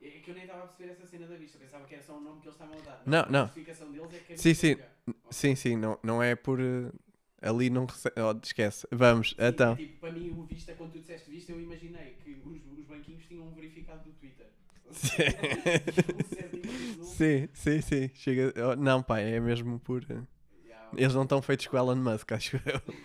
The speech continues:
Speaker 1: Ok.
Speaker 2: Pá, olha, mas a minha irritação, epá, agora nem sei se
Speaker 1: Sim, eu acho que esta é boa, pá.
Speaker 2: É?
Speaker 1: E agora guardávamos para o próximo já.
Speaker 2: Pá, pronto, olha. <laughs> Então,
Speaker 1: Pá.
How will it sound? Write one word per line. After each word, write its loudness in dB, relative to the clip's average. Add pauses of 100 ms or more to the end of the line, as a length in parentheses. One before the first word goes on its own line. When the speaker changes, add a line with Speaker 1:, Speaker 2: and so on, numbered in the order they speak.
(400)
Speaker 1:
Ok. 2 (160)
Speaker 2:
Pá, 6
olha, 4
mas 4 (100)
a 8
minha 6
irritação, 2 (160)
epá, 2
agora 4
nem 4
sei 6
se -2 (520)
Speaker 1:
Sim, -20 (100)
eu -14
acho -16
que -16
esta -18
é -14
boa, -16
pá. -18 (120)
Speaker 2:
É? 8 (800)
Speaker 1:
E 0
agora -8
guardávamos -12
para -16
o -14
próximo -16
já. -20 (600)
Speaker 2:
Pá, 2
pronto, -2
olha. 0
<laughs> 8
Então, 2
Speaker 1:
Pá. -6